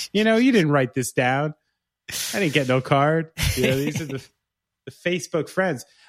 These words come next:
But my, I, I mean, I honestly went straight to, like, I could give a shit. You could delete any of these social medias, Facebook, like, from my life.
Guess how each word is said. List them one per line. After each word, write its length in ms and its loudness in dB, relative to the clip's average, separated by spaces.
But 80 4
my, 340 4
I, 340 -4
I 120 0
mean, 160 2
I 280 0
honestly 380 0
went 280 0
straight 380 -2
to, 120 0
like, 500 -2
I 100 2
could 160 -2
give 160 2
a 40 2
shit. 280 0
You 200 0
could 160 -2
delete 440 0
any 280 4
of 60 2
these 180 0
social 360 -2
medias, 560 -2
Facebook, 680 -2
like, 240 -4
from 300 0
my 200 0
life. 600 -2